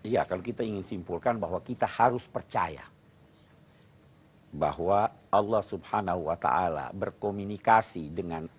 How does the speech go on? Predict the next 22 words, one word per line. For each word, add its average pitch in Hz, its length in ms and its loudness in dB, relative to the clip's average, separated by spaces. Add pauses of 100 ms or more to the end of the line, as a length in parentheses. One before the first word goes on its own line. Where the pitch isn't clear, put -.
(260)
hamba-hamba 101 800 4
pilihannya 78 640 -4 (320)
dan 95 240 2
menyampaikan 90 800 0
informasi 107 800 -2
menyangkut 90 560 -8 (160)
adanya 95 560 -2
kitab-kitab. - 800 -4 (880)
Kitab-kitab 98 800 2
itu 160 480 0
merupakan 90 500 -2
wahyu-wahyu 85 840 -2
Tuhan 98 560 2 (320)
yang 85 160 -2
harus 127 320 4
kita 107 320 0
percayai 101 560 4
kebenarannya 92 800 0
dan 87 160 -2
kesesuaiannya 120 1600 4
dengan 98 340 0
masyarakat 90 640 0